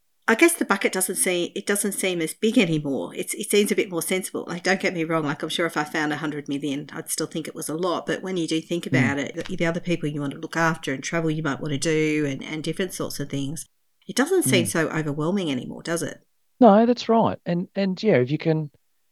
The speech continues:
Speaker 2: yeah, get past the initial, the, the initial shock, I suppose, and, uh, you know, I guess related to that,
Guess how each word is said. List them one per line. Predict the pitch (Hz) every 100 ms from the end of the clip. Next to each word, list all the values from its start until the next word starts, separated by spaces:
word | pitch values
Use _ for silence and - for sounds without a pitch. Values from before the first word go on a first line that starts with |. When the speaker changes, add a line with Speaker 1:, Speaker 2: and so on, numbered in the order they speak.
| _ _ _ _ _
Speaker 2:
yeah, | 196 117
get | 110 185
past | - 160 151 -
the | 139 127
initial, | 143 - 143 123 107 - _ _ _ _ _ -
the, | -
the | 131
initial | 123 139 127
shock, | - - 135 143 -
I | 101
suppose, | - - - - 180 - - _ _ _ _ _ -
and, | 117 120 120 - _ _ _ _ _ - -
uh, | - -
you | 254
know, | - - 427
I | 202
guess | 233 -
related | 214 160 214 214
to | 143
that, | 113 123 190